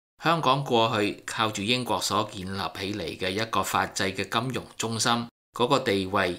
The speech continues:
會逐漸喪失，可能未來只會繼續往下掉，唔會改善。所以佢哋做嘅呢啲活動會議，效果可能唔會好好，因為畢竟呢個係北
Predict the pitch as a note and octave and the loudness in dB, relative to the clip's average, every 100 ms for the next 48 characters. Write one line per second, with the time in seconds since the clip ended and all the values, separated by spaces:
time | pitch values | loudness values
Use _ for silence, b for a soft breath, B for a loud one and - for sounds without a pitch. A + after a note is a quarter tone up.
0 | - A2 A2 F#2 - F2 A2 G#2 F2 F2 | -6 -2 0 0 -4 -2 0 0 0 0
1 | A#2 A2+ - - - C3 G#2+ D#2+ F2 F2+ | 0 -2 -8 -6 0 2 0 -4 -8 -4
2 | F2 D#2+ - - B2 G#2 F#2+ F#2 F#2 C2 | -4 -6 -6 -4 0 0 0 0 0 0
3 | E2+ F#2 G#2+ E2+ D#2+ E2+ E2+ E2 _ - | 0 0 0 -2 -2 -2 -4 -6 _ -12
4 | F2 F2 G2 F#2+ D2+ F#2 - E2 E2+ - | -8 -2 -2 0 -2 2 2 0 -4 -10
5 | _ _ - A2 C3 B2 - A#2 G#2+ G2+ | _ _ -4 2 2 2 0 2 2 2
6 | F#2 F2+ G2 G2+ A#2+ B2+ A#2 G2 F#2 F#2 | 2 0 0 0 0 0 -2 -4 -4 -4
7 | F2+ F2+ F#2 F2+ F2 F#2+ G#2 - _ - | -2 -2 -2 -2 -4 -2 -4 -6 _ -6
8 | - G2 G#2 A2 G#2+ A#2+ A2 E2+ E2+ E2+ | 0 2 2 2 2 2 2 0 -6 -2
9 | G2 F#2+ F#2 G#2 F#2 G#2 - _ - D#3 | 0 0 0 0 0 0 -4 _ 0 0
10 | A#2+ C3 - F#2+ F#2 A#2+ - C3+ C3+ G2+ | 2 -2 -2 -6 -6 -6 -2 0 0 0
11 | - | -2